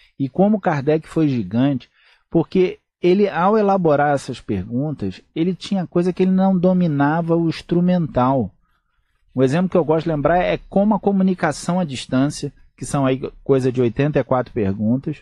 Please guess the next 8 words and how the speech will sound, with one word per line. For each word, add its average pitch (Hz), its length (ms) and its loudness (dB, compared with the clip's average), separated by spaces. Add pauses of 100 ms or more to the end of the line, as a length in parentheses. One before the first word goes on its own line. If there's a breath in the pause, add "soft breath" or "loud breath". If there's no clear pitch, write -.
(140)
no 120 120 -2
Livro 110 240 0
dos 101 160 -4
Espíritos, 107 420 -8 (580 soft breath)
né, 170 300 -2 (280)
que 208 200 -2
pra 214 260 0
ele 190 460 2